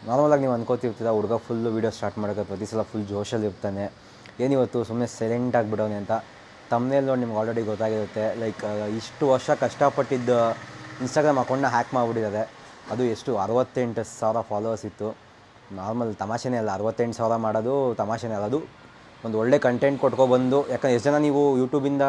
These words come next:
Instagram ಹೋಗಿದ್ದೀರಾ, ಫಾಲೋ ಮಾಡ್ತಾ ಇದ್ದೀರಾ ಗೊತ್ತಿಲ್ಲ, ಎಷ್ಟು ಜನಕ್ಕೆ ಆ ರೀಲ್ಸ್ ವೈರಲ್ಗಳಾಗಿ ಎಷ್ಟು ಜನ ನೋಡಿದ್ದೀರಾ ನನಗಂತೂ ಗೊತ್ತಿಲ್ಲ. But ಅರವತ್ತೆಂಟು ಸಾವಿರ ಮಾಡಬೇಕು ಅಂದ್ರೆ ತುಂಬಾ ಕಷ್ಟ ಇದೆ. ಲೈಕ್ ಸಿಕ್ಸ್ಟಿ ಏಟ್ ತೌಸಂಡು ತುಂಬಾ,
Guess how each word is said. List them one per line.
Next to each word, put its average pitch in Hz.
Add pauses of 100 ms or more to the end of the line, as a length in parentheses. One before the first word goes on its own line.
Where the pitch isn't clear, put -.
(100)
Instagram 123
ಹೋಗಿದ್ದೀರಾ, 113 (500)
ಫಾಲೋ 120
ಮಾಡ್ತಾ 113
ಇದ್ದೀರಾ 110
ಗೊತ್ತಿಲ್ಲ, 107
ಎಷ್ಟು 104
ಜನಕ್ಕೆ 127
ಆ 110
ರೀಲ್ಸ್ 110
ವೈರಲ್ಗಳಾಗಿ 113
ಎಷ್ಟು 101
ಜನ 120
ನೋಡಿದ್ದೀರಾ 113
ನನಗಂತೂ 107
ಗೊತ್ತಿಲ್ಲ. 104 (720)
But 117 (260)
ಅರವತ್ತೆಂಟು 120
ಸಾವಿರ 110
ಮಾಡಬೇಕು 107
ಅಂದ್ರೆ 104
ತುಂಬಾ 107
ಕಷ್ಟ 101
ಇದೆ. 98
ಲೈಕ್ 104
ಸಿಕ್ಸ್ಟಿ -
ಏಟ್ 107
ತೌಸಂಡು 104 (920)
ತುಂಬಾ, 117